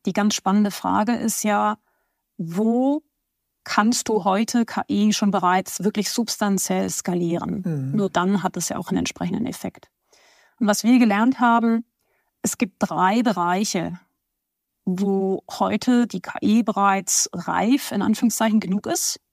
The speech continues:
Speaker 1: um zu skalieren. Das erste ist der Bereich A I for Admin, also künstliche Intelligenz im Admin-Bereich, Themen wie Personal, Buchhaltung, Controlling und so weiter und so fort. Der zweite Bereich ist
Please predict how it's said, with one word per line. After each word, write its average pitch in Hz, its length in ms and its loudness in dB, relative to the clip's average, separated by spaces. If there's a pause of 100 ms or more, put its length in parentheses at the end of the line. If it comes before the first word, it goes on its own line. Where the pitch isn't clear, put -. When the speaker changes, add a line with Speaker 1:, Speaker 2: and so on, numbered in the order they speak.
Speaker 1:
um 214 200 0
zu - 120 -4
skalieren. 190 600 -4 (600)
Das - 140 -8
erste 269 560 0 (140)
ist - 140 -6
der 202 60 -2
Bereich 190 600 -2 (120)
A 185 440 0
I 196 320 -2
for - 200 -10
Admin, 226 340 0 (100)
also 175 160 -6
künstliche - 640 -2 (140)
Intelligenz 196 800 0
im 180 320 0
Admin-Bereich, 220 800 0 (160)
Themen 185 280 -2
wie 175 100 -4
Personal, 185 880 -2 (440)
Buchhaltung, 202 1120 2
Controlling 185 1000 0 (220)
und 214 220 2
so 190 160 0
weiter 185 220 0
und - 80 -6
so - 100 -10
fort. 226 320 -4 (1200)
Der 196 120 0
zweite 202 280 2
Bereich 214 420 2
ist - 600 -2